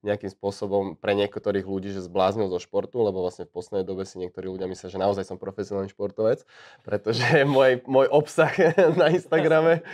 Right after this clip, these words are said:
vyzerá hlavne z prí-, ohľadne príprava a ohľadne športu. E, vlastne v podstate začal to tým, že vlastne dlhé roky spolupracujem s firmou Red Bull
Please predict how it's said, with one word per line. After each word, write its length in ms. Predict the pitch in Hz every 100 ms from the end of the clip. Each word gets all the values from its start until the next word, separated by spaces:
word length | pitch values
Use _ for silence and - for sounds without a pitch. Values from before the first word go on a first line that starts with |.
| 214 -
vyzerá 480 | 151 139 156 147 156
hlavne 480 | 156 160 160 127
z 80 | 123 _
prí-, 280 | - 139 139
ohľadne 360 | 143 147 143
príprava 520 | 143 143 127 139 143 127
a 100 | 120
ohľadne 220 | 127 120
športu. 500 | - 123 120 156 165 _ - - - _
E, 100 | 120
vlastne 480 | 113 113 117 131 151
v 80 | -
podstate 320 | 156 190 185
začal 320 | 135 151 170
to 80 | 151
tým, 240 | 147 147
že 80 | 147
vlastne 400 | 139 147 131 117
dlhé 400 | 120 143 170 131
roky 320 | 127 - 139
spolupracujem 720 | 135 - 127 127 127 113 131
s 80 | 110
firmou 320 | - 113 117
Red 160 | 101 95
Bull 320 | 123 156 170